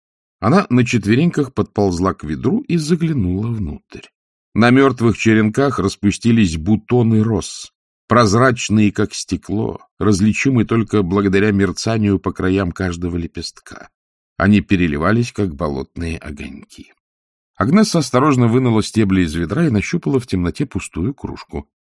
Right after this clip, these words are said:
«Не самая лучшая из вас, но сойдет». Затем Агнесса села и смотрела на призрачные цветы до тех пор, пока кто-то откашлялся.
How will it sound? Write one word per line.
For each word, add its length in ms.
«Не 160
самая 520
лучшая 460
из 260
вас, 380
но 260
сойдет». 600
Затем 320
Агнесса 400
села 300
и 60
смотрела 500
на 420
призрачные 800
цветы 460
до 180
тех 280
пор, 240
пока 540
кто-то 320
откашлялся. 800